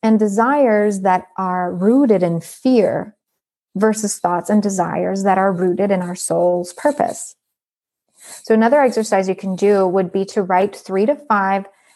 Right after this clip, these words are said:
desires that you have by bringing your hand at your heart. So I'm sure you can pause the, the recording here and just put your hand at the heart and feel into three to five desires that you have. That would be step one, and then you can pause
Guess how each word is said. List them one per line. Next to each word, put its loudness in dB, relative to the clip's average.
desires 2
that 4
you 0
have -2
by 2
bringing 2
your 0
hand -2
at 2
your 0
heart. -4
So -4
I'm 2
sure 0
you 2
can 0
pause 0
the, 0
the 0
recording -2
here -2
and -6
just -6
put 4
your 4
hand 2
at 2
the 2
heart 2
and 0
feel 2
into 2
three 0
to 2
five 0
desires 0
that 0
you 4
have. -4
That 2
would 2
be 2
step -2
one, 0
and 2
then -2
you -2
can 0
pause -6